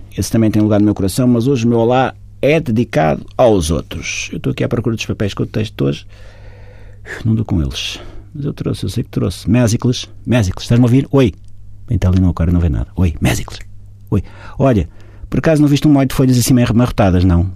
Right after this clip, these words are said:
Tipo, enroladas numa bola, com nódoas de café, ketchup e a chave do Euro Milhões da semana passada? Não? Está a dizer que não.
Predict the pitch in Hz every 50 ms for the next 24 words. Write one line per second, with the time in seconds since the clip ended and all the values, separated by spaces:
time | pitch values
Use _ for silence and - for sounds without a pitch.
0 | - - - 117 110 - - 110 104 90 82 87 95 101 110 104 104 104 98 95
1 | 90 - 98 92 87 85 104 104 104 98 85 78 60 64 - - 95 104 104 104
2 | 98 95 85 - - 90 - - 107 95 92 85 - - - 101 95 - - 67
3 | - - 92 - - 95 95 95 104 101 101 98 95 92 95 95 92 90 95 90
4 | 90 90 82 - - 73 85 95 - - - - - - - - - 98 113 131
5 | - - - - - - - - - - - - - - - - - - - -
6 | -